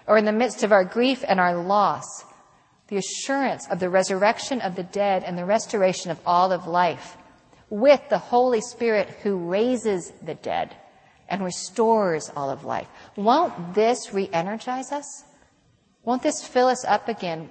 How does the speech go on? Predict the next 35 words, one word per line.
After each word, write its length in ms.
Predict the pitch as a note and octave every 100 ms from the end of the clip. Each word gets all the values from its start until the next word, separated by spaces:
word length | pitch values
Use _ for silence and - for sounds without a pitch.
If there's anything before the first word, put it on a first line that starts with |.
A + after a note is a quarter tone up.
| -
where 240 | F#3+ F#3+ -
all 360 | A3 A#3 A#3+
that 220 | A3+ F#3+ -
the 80 |
day 500 | F3+ G3+ G3+ G#3 G#3
in 80 | F#3
and 160 | D#3+ F3
day 220 | F#3 F#3
out 220 | E3+ -
grind 340 | - F3 F3 E3
takes 300 | E3+ - -
away? 340 | D3+ C3+ B2+ - - _ _ _ _ _ _ _ _ _ _ _ _ - -
And 100 | A#3+
next 240 | C#4 E4
thing 160 | E4+ C#4+
you 80 | C#4
know, 300 | C#4+ D4+ A3
remember 320 | A#3+ B3 C4
Sam's 400 | - C4 C4 B3
energy. 440 | A#3 D4+ C#4 F#3+
We're 140 | F3 F#3
reading 360 | G#3 B3+ B3+
the 60 | F#3+
Bible 460 | F#3 G3+ A#3+ C4
and 100 | A3
getting 220 | F#3 F#3+ F3+
jazzed 540 | F3+ G3 G#3+ A3+ -
to 120 | -
actually 500 | - G#3+ - - A#3+
live 260 | G#3+ G#3+ G#3
out 300 | G#3 G#3+ G3+
what 160 | G3+ G3
the 80 |
Word 240 | G3+ G3 G3
says. 420 | - E3+ D#3 -